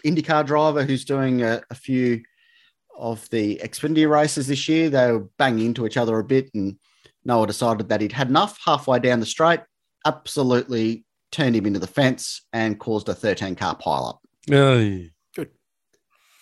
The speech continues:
Speaker 3: Good.
Speaker 1: Absolute peak stupidity, but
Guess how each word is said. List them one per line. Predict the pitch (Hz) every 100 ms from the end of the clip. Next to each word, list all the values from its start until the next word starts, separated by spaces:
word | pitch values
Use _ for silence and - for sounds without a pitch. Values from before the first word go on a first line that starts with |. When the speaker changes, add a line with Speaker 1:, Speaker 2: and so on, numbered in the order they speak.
| _ _ _ _
Speaker 3:
Good. | 151
Speaker 1:
Absolute | 156 - 160 135 123 - _
peak | - 226 226
stupidity, | - - 127 120 104 113 113
but | 110 117 107 -